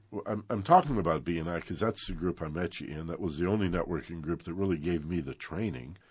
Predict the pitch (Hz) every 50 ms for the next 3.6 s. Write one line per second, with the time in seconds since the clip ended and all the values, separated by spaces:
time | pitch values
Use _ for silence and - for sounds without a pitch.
0 | - - - - - - - - - _ _ - 82 - 98 95 87 76 73 69
1 | - - - 92 98 107 98 78 62 62 64 65 73 92 85 - _ _ _ _
2 | _ _ _ - 85 80 69 65 64 107 113 120 98 78 67 65 67 67 67 -
3 | 65 65 - - - 60 60 - - - 87